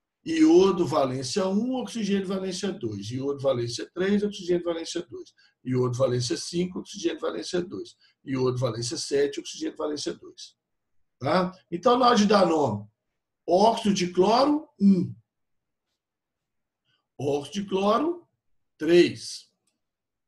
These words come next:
Óxido de cloro, cinco. Óxido de cloro, sete.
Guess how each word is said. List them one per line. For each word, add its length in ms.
Óxido 500
de 60
cloro, 640
cinco. 720
Óxido 480
de 60
cloro, 500
sete. 800